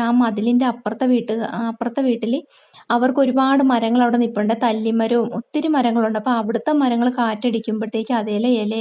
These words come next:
എല്ലാം കൂടെ പറന്ന് വന്ന് നമ്മുടെ ഈ വാതിക്ക് റോഡ് സൈഡിലൊക്കെ വീണ് കിടക്കുവേ. അത് കാരണം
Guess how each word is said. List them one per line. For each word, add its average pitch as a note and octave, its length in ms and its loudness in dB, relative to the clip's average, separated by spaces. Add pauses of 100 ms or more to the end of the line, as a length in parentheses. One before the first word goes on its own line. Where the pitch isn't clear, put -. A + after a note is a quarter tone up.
എല്ലാം A3 280 -4
കൂടെ A#3 220 -2
പറന്ന് G#3+ 380 -4
വന്ന് G#3+ 180 -2 (600)
നമ്മുടെ G#3+ 300 0 (120)
ഈ A3+ 40 -2 (400)
വാതിക്ക് G#3+ 480 -2
റോഡ് A3+ 300 -2
സൈഡിലൊക്കെ A3+ 600 -2 (100)
വീണ് A3 220 -2
കിടക്കുവേ. G3+ 360 -6 (840)
അത് A3 160 -2
കാരണം A#3 220 2